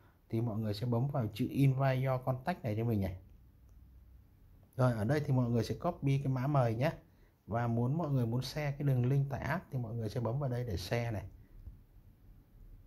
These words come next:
Đó, thì sau đó thì mọi người sẽ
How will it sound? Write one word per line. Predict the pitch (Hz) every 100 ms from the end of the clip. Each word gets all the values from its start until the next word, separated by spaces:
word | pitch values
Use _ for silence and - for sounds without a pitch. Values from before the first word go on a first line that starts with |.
| - - - - - - - - - - - - - - - - - - - - - - -
Đó, | 127
thì | 143
sau | 139 131
đó | 120
thì | 139
mọi | 127 110
người | 113
sẽ | -